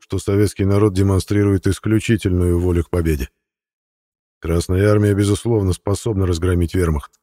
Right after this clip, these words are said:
Это наглядно показали последние месяцы войны». Боковым зрением я увидел, как напрягся Молотов, а в глубине глаз Рузвельта появилась едва заметная усмешка.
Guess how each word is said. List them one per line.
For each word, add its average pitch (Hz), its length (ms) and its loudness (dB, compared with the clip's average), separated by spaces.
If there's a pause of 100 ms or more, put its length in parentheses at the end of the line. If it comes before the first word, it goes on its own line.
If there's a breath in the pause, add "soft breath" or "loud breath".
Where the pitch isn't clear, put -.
(600)
Это 85 220 -4
наглядно 101 540 2
показали 104 480 0
последние 104 600 0
месяцы 104 380 0
войны». 98 360 0 (1160)
Боковым 87 440 -6
зрением 90 380 -2
я 85 180 0
увидел, 92 460 -2
как - 160 -8
напрягся 87 460 -4
Молотов, 95 500 -2 (500)
а 85 120 -6
в 82 40 -8
глубине 101 400 0
глаз 98 280 -2
Рузвельта 104 420 -2
появилась 101 460 -2
едва 98 200 0
заметная 98 440 0
усмешка. 98 500 -6